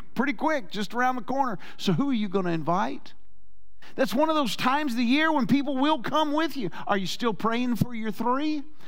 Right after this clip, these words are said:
Are you still praying that God would move in their lives, that they, they would encounter Jesus Christ?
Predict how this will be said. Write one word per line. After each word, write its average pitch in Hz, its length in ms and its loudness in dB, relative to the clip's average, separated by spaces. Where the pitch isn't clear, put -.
Are 214 80 4
you 214 160 -2
still 269 300 0
praying 269 380 0
that 240 100 0
God 247 240 4
would 233 60 0
move 277 280 4
in 262 80 4
their 262 220 4
lives, 277 500 2
that 220 160 0
they, 262 140 2
they 240 180 2
would 269 160 2
encounter 254 560 2
Jesus 240 560 0
Christ? 262 480 0